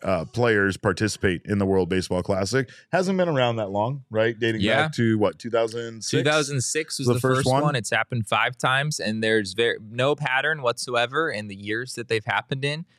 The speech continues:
Speaker 2: Two thousand six, two thousand nine,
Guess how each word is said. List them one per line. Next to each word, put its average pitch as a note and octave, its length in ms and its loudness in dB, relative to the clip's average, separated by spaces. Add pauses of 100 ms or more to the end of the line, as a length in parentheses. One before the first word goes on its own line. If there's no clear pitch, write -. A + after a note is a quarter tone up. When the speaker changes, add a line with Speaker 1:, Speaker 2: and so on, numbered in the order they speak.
(140)
Speaker 2:
Two C3 120 0
thousand A#2+ 400 0
six, - 520 -2
two C3 180 2
thousand G#2 420 2
nine, B2 480 0